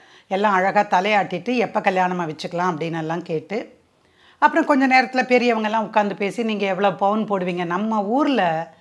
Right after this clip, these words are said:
எத்தனை நாகரீகம் வந்தாலும் சரி,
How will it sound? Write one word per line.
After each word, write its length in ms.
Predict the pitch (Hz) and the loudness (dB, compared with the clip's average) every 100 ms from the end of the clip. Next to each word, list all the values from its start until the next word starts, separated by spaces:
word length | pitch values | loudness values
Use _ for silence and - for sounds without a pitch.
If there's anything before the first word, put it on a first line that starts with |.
| - - _ | -20 -20 _
எத்தனை 560 | 190 226 226 320 302 262 | -2 -2 0 0 2 2
நாகரீகம் 600 | 190 208 240 254 226 214 | 2 0 0 0 0 -2
வந்தாலும் 460 | 180 165 180 180 190 | -2 0 0 0 -2
சரி, 380 | 180 - - | -6 -8 -10